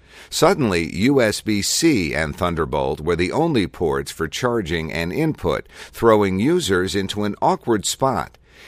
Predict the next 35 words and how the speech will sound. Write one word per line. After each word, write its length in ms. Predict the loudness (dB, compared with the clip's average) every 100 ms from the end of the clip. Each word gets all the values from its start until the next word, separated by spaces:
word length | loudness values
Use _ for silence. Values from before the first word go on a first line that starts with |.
| -4
Even 340 | 0 2 2
in 100 | 2
twenty 380 | 0 0 2 2
eighteen, 580 | 2 0 0 -2 -2 -4
U 240 | 0 2
S 200 | 0 -2
B 180 | -2 -2
C 340 | 0 0 0 2
isn't 440 | 0 2 -2 -4 -6
completely 560 | -6 0 0 0 -4
sorted 440 | -2 0 0 0 -2
out 320 | -4 -6 -6
and 180 | -6 -6
remains 400 | -4 -4 -4 -6
contentious 760 | -8 -6 -4 -4 -2 -4 -6
for 160 | -6 -4
many, 360 | -2 -2 -4
despite 640 | -6 -4 -4 -2 -2 -2 -4
providing 540 | -4 -2 0 -2 -6
fast 500 | -4 -2 -2 -4 -10
Thunderbolt 720 | -6 -2 0 0 2 0 0
three 260 | -4 -2 -2
speeds 580 | -4 -2 0 0 -4 -4
to 100 | -4
devices 640 | 0 2 2 0 -2 -4 -8 -20 -8
and 280 | -2 0 2
a 40 |
reversible 640 | 0 2 2 0 -2 -4
plug 460 | -4 -2 0 -2 -4
that 180 | -4 -4
can't 320 | -4 -4 -4
be 160 | -6 -4
put 240 | 2 2
in 220 | 2 0
wrong. 520 | -2 -2 -2 -6 -12